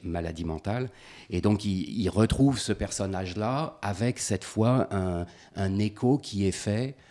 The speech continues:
à certains, euh, aventuriers, certaines personnes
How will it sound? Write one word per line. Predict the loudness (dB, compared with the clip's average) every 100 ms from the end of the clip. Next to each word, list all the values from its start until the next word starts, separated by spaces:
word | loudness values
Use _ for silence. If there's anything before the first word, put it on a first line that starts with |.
| -20 _
à | -6
certains, | -2 0 0 -2 2 4 4 2 0
euh, | -4 -2 -2 -4 -8 -12 -6
aventuriers, | -4 -2 -4 -2 -2 0 -2 -2
certaines | -4 -6 -4 -4
personnes | -2 -6 -4 -2 -2 -2